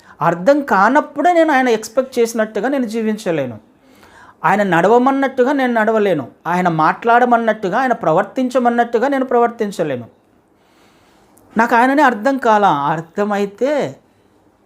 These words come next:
నేను ఆయన మార్గాల్లో నడిచే ప్రయత్నం చేస్తాను, ఆయన ఎక్స్‌పెక్ట్ చేసినట్టుగా.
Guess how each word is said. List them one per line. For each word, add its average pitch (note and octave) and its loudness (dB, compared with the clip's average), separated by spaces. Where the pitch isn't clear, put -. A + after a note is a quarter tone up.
నేను D3 -2
ఆయన C#3+ -2
మార్గాల్లో E3 -2
నడిచే C#3+ -6
ప్రయత్నం C#3 -8
చేస్తాను, A2 -12
ఆయన D#3 0
ఎక్స్‌పెక్ట్ E3 -6
చేసినట్టుగా. B2+ -8